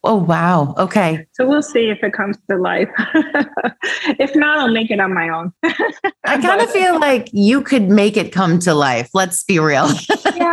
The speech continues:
Speaker 2: I think, I think we'd be a really good pair. I really do.
Speaker 1: Yeah.
Speaker 2: Um, I actually have some friends that are friends with her. And
Speaker 1: Mm-hmm.
Speaker 2: so I hope someday I get a moment to actually get her ear. And
Speaker 1: Yeah.
Speaker 2: once I, my book is finished, maybe present it to her and see if we could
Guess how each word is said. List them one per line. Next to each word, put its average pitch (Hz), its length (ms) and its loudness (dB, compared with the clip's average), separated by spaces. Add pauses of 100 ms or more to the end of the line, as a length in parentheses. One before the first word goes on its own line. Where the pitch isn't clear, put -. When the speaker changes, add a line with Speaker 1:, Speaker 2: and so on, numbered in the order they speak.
Speaker 2:
I 330 60 -2
think, - 160 -2 (220)
I 294 180 2
think 320 240 0
we'd 285 240 2
be 240 120 0
a 220 100 0
really 190 280 0
good 180 320 -2
pair. 170 460 -6 (160)
I 180 40 -2
really 165 340 2
do. 160 300 -4
Speaker 1:
Yeah. 180 380 -2
Speaker 2:
Um, 170 480 -4 (160)
I 208 100 0
actually 214 420 -2
have 185 180 -2
some 190 200 -6
friends 170 400 -4
that 170 140 0
are 170 120 -2
friends 170 320 -4
with 175 160 -4
her. 160 340 0
And 165 180 -4
Speaker 1:
Mm-hmm. 165 380 0
Speaker 2:
so 170 80 0
I 170 80 0
hope 185 240 -2
someday 170 480 0
I 156 80 0
get 160 180 -2
a 156 140 -4
moment 165 360 -4
to - 100 -6
actually 156 340 -2
get 156 240 -2
her 160 120 0
ear. 160 440 0
And 156 140 -6
Speaker 1:
Yeah. 151 280 -2
Speaker 2:
once 196 200 0
I, 196 220 0
my 185 180 0
book 180 240 -2
is 170 160 -6
finished, 175 580 -4
maybe 160 340 0
present 156 440 -2
it 151 160 -2
to 170 100 -2
her 151 300 -2
and 151 180 -4
see 160 120 -4
if 151 120 -6
we - 120 -2
could 160 300 -2